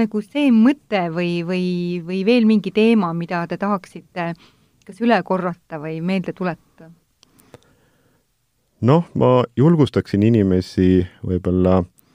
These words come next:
Speaker 2: kaasa minema uuenduslike tehnoloogiatega. Et see on, eh, kindlasti asi, mida tasub, eh, mõelda just oma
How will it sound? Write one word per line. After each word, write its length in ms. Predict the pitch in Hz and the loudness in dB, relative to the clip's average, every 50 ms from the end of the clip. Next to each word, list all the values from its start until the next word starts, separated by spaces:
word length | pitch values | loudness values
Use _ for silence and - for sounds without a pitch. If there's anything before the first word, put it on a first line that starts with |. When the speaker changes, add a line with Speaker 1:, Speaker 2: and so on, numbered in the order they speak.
| _ _ _ _ _ | _ _ _ _ _
Speaker 2:
kaasa 340 | - 107 117 113 104 - 95 | -2 0 0 0 0 0 -2
minema 920 | 90 90 95 104 101 92 87 82 82 82 82 82 82 85 85 87 82 82 - _ _ - | 0 0 2 2 2 2 0 0 -2 -2 -2 -2 0 0 0 -2 -2 -4 -8 _ _ -6
uuenduslike 880 | - 107 110 110 92 85 80 73 - - - 85 87 - - - 80 78 | -2 0 2 2 2 0 -2 -6 -10 -8 -8 -6 -6 -6 -6 -8 -8 -6
tehnoloogiatega. 840 | 80 80 85 87 90 92 90 85 78 - _ - - - - - - - _ _ _ _ _ _ - | -8 -8 -4 -2 0 0 0 0 -4 -6 _ -10 -10 -8 -10 -12 -14 -16 _ _ _ _ _ _ -12
Et 160 | 85 85 82 - - | -10 -10 -10 -12 -8
see 240 | - - 117 120 113 101 | -2 0 2 2 2 2
on, 260 | 95 95 95 92 92 | 2 0 0 -2 0
eh, 260 | 90 90 87 90 90 87 | 0 0 0 0 -2 -2
kindlasti 800 | - 104 101 98 90 90 87 - - - - 90 87 85 85 87 87 - _ _ _ _ _ _ - - | -2 -2 -2 0 0 -2 -4 -4 -8 -6 -4 0 0 2 0 0 -2 -6 _ _ _ _ _ _ -6 -2
asi, 440 | 95 101 98 107 90 87 85 87 - _ _ _ _ _ _ _ _ _ _ - - | -2 0 0 0 0 0 -2 -2 -6 _ _ _ _ _ _ _ _ _ _ -8 -6
mida 260 | 90 87 87 85 82 | -4 -2 0 -2 0
tasub, 480 | - 92 98 95 - 95 87 85 82 - _ _ - | 0 0 0 0 0 -2 -2 -2 -2 -6 _ _ -4
eh, 300 | 87 85 85 85 87 85 | -2 -2 0 -2 -2 -2
mõelda 640 | 87 90 95 98 95 90 85 80 73 - 85 82 82 82 | 0 2 2 2 4 2 0 -2 -2 -4 -2 -2 0 -2
just 220 | 85 82 - - - | -2 -4 -6 -6 -6
oma 360 | 82 82 82 82 82 82 | -4 -2 -2 -2 -2 -4